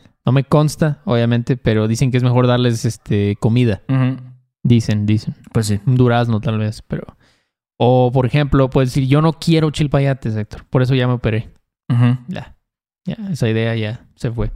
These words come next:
Speaker 2: Sí, mucha gente hace eso, ¿no? No quiere chilpayates.
Speaker 1: Ujú.
Speaker 2: Entonces, pues, se, se operan para
Speaker 1: Se operan porque, pues,
Speaker 2: Sí.
Speaker 1: o sea, para, pues, como dicen, no vaya a ser la de malas, ¿no?
Speaker 2: Sí, no, no se te vaya a ir ahí uno.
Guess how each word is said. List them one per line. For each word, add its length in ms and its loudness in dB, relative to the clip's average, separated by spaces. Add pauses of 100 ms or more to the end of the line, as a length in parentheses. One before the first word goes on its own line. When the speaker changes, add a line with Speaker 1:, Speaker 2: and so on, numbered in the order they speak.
Speaker 2:
Sí, 160 2
mucha 200 2
gente 260 2
hace 180 2
eso, 180 0
¿no? 160 0
No 140 0
quiere 320 0
chilpayates. 960 -4 (600)
Speaker 1:
Ujú. 460 -2 (440)
Speaker 2:
Entonces, 680 -2
pues, 280 -6
se, 520 -2
se 120 -4
operan 560 -4 (460)
para 340 -2
Speaker 1:
Se 60 -4
operan 280 -2
porque, 320 -4
pues, 240 -10
Speaker 2:
Sí. 380 -8
Speaker 1:
o 40 -20
sea, 300 -6
para, 240 -6
pues, 140 -18
como 180 -4
dicen, 220 -4
no 100 0
vaya 140 2
a 40 0
ser 120 0
la 80 2
de 80 0
malas, 300 -2
¿no? 260 -4
Speaker 2:
Sí, 300 2
no, 220 0
no 240 0
se 160 -2
te 140 -6
vaya 200 -2
a 60 -2
ir 260 -8 (520)
ahí 380 -2
uno. 540 -4